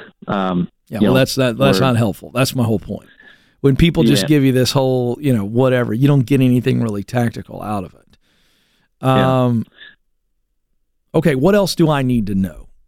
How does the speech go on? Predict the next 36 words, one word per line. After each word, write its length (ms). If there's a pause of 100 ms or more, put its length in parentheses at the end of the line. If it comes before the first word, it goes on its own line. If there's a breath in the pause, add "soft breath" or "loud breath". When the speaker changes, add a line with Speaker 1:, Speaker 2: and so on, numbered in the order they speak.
(180)
Speaker 2:
Because 300
I, 220
I 80
think 180
I 100
know 180
what 180
the 80
problem 480
is, 160
but 120
I 60
wanna 160
make 160
sure 160
I 80
know 360 (120)
everything 540
that 160
you 380
think 600 (500)
or 140
feel, 600 (600)
and 160
we'll 100
try 180
to 80
dig 280
into 220
it 40
and 80
see 120
if 160
there's 220
some 160
truth 460